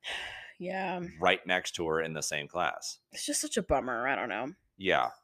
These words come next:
Speaker 2: It really sucks that her brain goes there.
Speaker 1: Yeah.
Speaker 2: That, like, it's not like,
Speaker 1: She
Speaker 2: "I
Speaker 1: can't
Speaker 2: did
Speaker 1: just
Speaker 2: great
Speaker 1: en-,
Speaker 2: today." It's
Speaker 1: yeah,
Speaker 2: just
Speaker 1: she can't
Speaker 2: like
Speaker 1: just enjoy it.
Speaker 2: Yeah.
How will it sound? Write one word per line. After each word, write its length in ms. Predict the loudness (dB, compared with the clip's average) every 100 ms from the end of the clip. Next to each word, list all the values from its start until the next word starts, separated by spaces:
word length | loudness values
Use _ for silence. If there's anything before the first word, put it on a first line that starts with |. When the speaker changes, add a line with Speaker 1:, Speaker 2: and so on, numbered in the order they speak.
| _ 4
Speaker 2:
It 100 | 6
really 240 | 10 8
sucks 300 | 8 4 6
that 100 | 4
her 80 | 2
brain 220 | 2 -2 0
goes 240 | -4 -2
there. 220 | -2 -2
Speaker 1:
Yeah. 220 | -2 -2
Speaker 2:
That, 160 | 0 2
like, 200 | 2 0
it's 200 | -4 -2
not 260 | 4 4 4
like, 240 | 2 0 -8 -14 6
Speaker 1:
She 60 | 6
Speaker 2:
"I 40 |
Speaker 1:
can't 80 | 8
Speaker 2:
did 60 | 6
Speaker 1:
just 100 | 8
Speaker 2:
great 200 | 10 10
Speaker 1:
en-, 40 | 8
Speaker 2:
today." 280 | 6 8 8
It's 80 |
Speaker 1:
yeah, 200 | 10 10
Speaker 2:
just 200 | 10 8
Speaker 1:
she 80 | 6
can't 60 | 6
Speaker 2:
like 80 | 4
Speaker 1:
just 120 | 2
enjoy 420 | 0 2 6 6
it. 220 | 4 0 -4 0
Speaker 2:
Yeah. 220 | 4 4